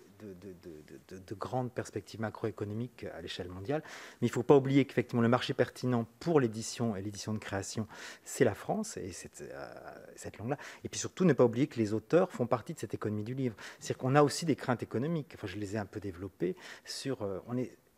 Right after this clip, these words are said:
on est ce qu'on appelle la partie faible du contrat, c'est quelque chose qu'il faut, euh, sans cesse rappeler, et on est à l'origine quand même des livres qui existent, il ne faut pas oublier ça aussi.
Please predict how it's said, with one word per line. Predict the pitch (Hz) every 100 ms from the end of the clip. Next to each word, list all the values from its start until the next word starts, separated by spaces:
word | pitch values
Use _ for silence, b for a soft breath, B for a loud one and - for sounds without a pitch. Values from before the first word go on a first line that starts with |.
| -
on | 117
est |
ce | -
qu'on | 120
appelle | 117 113
la | 104
partie | 107 - 110
faible | - 139 113
du | 104
contrat, | - 101 - 160
c'est | -
quelque | 107
chose | 113 107
qu'il | -
faut, | - - 107 90 -
euh, | 82 85 - -
sans | -
cesse | 92 101 -
rappeler, | 92 - 170 B B B
et | 147
on | 135
est | 147
à | 135
l'origine | 139 131 143 165 196 120
quand | 117
même | 113 110
des | 107
livres | 110 113 -
qui | 120
existent, | 120 151 135 -
il | -
ne |
faut | 110
pas | 104
oublier | 98 113
ça | 110 117
aussi. | 104 - 110